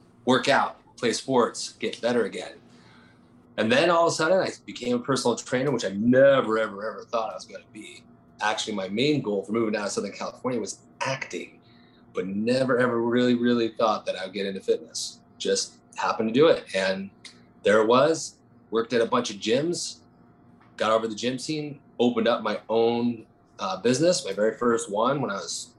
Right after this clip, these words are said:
twenty-five years old, then opened up to a facility, then moved and opened it to a larger facility. And now I'm in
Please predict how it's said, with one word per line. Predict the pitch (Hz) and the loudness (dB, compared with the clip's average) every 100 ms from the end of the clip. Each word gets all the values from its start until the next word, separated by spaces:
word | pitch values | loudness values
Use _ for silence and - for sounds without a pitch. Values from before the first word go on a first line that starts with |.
| - | -16
twenty-five | - 110 110 107 113 107 | -8 -4 -4 -2 -2 0
years | 107 104 | -2 0
old, | 110 127 170 165 - _ _ _ - | 4 4 4 -2 -20 _ _ _ -8
then | 107 | -4
opened | 110 107 113 110 | -2 -2 -2 -2
up | 107 | -2
to | 107 | -4
a | 98 | -6
facility, | 95 123 135 175 170 | -6 -2 0 0 -2
then | - 104 101 | -4 -6 -4
moved | 110 107 - _ _ _ - | -4 -6 -10 _ _ _ -10
and | 104 | -6
opened | 101 104 104 | -4 -4 -6
it | |
to | 104 | -6
a | 92 | -2
larger | 107 139 147 | 2 2 2
facility. | 143 - 156 175 170 | -2 -2 2 4 2
And | 101 | 0
now | 98 110 | 0 0
I'm | 117 117 | 0 -2
in | 117 | -6